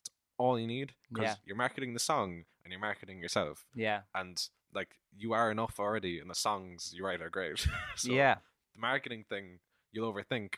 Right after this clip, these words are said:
Speaker 1: because people are making, are just getting into your head about it.
Speaker 2: Yeah.
Speaker 1: But if you could just take that out,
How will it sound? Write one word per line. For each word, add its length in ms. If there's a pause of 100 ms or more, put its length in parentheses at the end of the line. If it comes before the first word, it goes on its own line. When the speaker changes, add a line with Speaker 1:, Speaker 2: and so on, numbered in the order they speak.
(100)
Speaker 1:
because 300
people 540 (160)
are 120
making, 500 (100)
are 60
just 240
getting 240
into 220
your 80
head 160
about 140 (100)
it. 120
Speaker 2:
Yeah. 280 (200)
Speaker 1:
But 220
if 180
you 60
could 80
just 160
take 220
that 160
out, 240